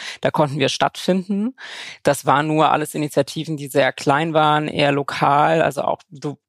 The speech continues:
kannst nicht wirklich skalieren. Und wenn du eben dieses Thema digitalen Einstieg hast,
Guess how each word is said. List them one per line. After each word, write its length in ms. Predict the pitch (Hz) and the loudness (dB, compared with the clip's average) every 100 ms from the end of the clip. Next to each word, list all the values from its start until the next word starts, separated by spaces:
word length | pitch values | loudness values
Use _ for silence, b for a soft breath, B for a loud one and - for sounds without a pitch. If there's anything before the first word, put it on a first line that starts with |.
| - | -4
kannst 280 | 156 151 | -2 -2
nicht 160 | 160 - | -4 -4
wirklich 180 | 143 151 | -6 -6
skalieren. 580 | - 143 139 165 170 170 | -4 -4 -2 0 2 0
Und 360 | - 151 175 | -2 -2 0
wenn 160 | 156 151 | 0 0
du 220 | 147 143 | -2 -4
eben 260 | 151 147 147 | 0 -2 -2
dieses 240 | 151 139 | -10 -12
Thema 240 | - 156 143 | -8 -2 -2
digitalen 580 | 139 147 139 143 135 131 | -2 -6 0 0 0 0
Einstieg 540 | 151 190 - 175 - | -2 -2 -4 -4 0
hast, 380 | 170 170 - | 0 0 -6